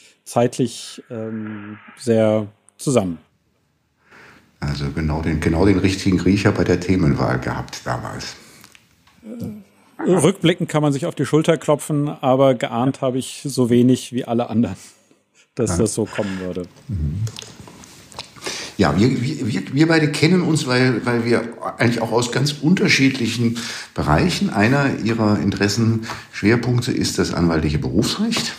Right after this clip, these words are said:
Speaker 1: Ja.
Speaker 2: Ähm, da hatten wir auch mal miteinander, auch irgendwann in den Nullerjahren, äh, ähm, Berührung. Dann in den zehner Jahren, äh,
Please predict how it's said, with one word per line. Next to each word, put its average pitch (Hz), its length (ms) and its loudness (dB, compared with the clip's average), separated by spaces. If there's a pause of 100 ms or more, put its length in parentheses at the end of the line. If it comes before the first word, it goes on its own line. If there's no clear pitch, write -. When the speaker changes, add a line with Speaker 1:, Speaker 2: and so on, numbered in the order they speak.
(160)
Speaker 1:
Ja. 101 360 -2
Speaker 2:
Ähm, 101 280 2 (240)
da 92 180 -4
hatten 85 240 -4
wir - 100 -2
auch - 200 -4
mal 80 180 0 (720)
miteinander, 87 640 -2
auch 104 180 0
irgendwann 127 460 4
in 98 100 2
den 95 140 2
Nullerjahren, 78 760 0 (180)
äh, 76 480 -6
ähm, 76 280 -4 (280)
Berührung. 117 520 0 (500)
Dann 104 180 2
in 110 160 4
den 104 220 2
zehner 180 400 2
Jahren, 139 640 2
äh, 113 300 2